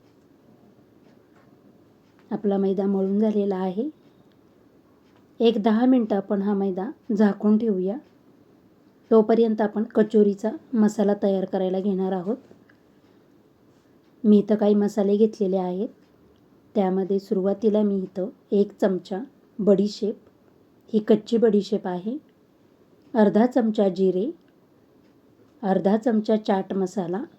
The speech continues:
एक चमचा धणे पावडर, अर्धा चमचा ओवा, एक चमचा कश्मीरी लाल तिखट, चवीनुसार मीठ,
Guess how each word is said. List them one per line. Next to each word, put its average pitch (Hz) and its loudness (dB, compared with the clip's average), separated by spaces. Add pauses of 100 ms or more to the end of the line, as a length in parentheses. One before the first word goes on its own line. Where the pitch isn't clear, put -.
(1700)
एक 226 4
चमचा 214 2
धणे 208 2
पावडर, 185 -2 (1800)
अर्धा 202 2
चमचा 220 0
ओवा, 196 0 (3250)
एक 214 6
चमचा 214 0 (140)
कश्मीरी 208 2
लाल 190 -2 (120)
तिखट, 214 -8 (1600)
चवीनुसार 208 2
मीठ, 190 -6